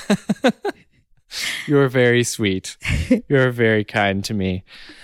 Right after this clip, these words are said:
Speaker 1: Uh, so yeah, that about wraps that one up. What
Speaker 2: It
Speaker 1: have
Speaker 2: is
Speaker 1: you
Speaker 2: funny at night if Derek and I are both, like, laying there trying to relax. I'm listening to A S M R and he's laughing uproariously at YouTube meme
Speaker 1: <laughs>
Speaker 2: videos.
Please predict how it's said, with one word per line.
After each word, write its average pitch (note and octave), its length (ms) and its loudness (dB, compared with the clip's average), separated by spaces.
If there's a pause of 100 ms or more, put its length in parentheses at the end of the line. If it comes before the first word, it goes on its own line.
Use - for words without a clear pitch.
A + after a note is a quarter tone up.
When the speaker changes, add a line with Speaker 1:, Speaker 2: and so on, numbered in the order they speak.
(520)
Speaker 1:
Uh, E3 540 2 (260)
so - 160 2
yeah, G3 160 6
that F3 160 4
about D3 220 2
wraps B2 240 0
that C3 160 0
one C3+ 160 0
up. G#2 180 -2 (180)
What D3+ 120 4
Speaker 2:
It G#3+ 60 6
Speaker 1:
have G#3+ 80 6
Speaker 2:
is A3 40 6
Speaker 1:
you E3 80 6
Speaker 2:
funny G#3 300 2
at F3 80 2
night F3+ 340 2 (240)
if F#3 160 0
Derek F3+ 300 2
and F3+ 100 4
I F3 120 4
are F3 100 4
both, E3 320 0
like, E3 180 -2
laying E3+ 300 2
there E3 160 2
trying E3+ 260 2
to E3+ 80 0
relax. D#3+ 540 0
I'm F3+ 140 4
listening E3+ 340 2
to E3 80 -2
A E3 140 0
S D#3+ 180 0
M E3+ 80 4
R D#3+ 280 2 (400)
and F#3+ 120 4
he's G3 200 4
laughing F3 480 2
uproariously E3 920 2
at E3+ 220 0
YouTube F3+ 380 0
meme F3 380 6
Speaker 1:
<laughs> - 20 2
Speaker 2:
videos. E3 680 4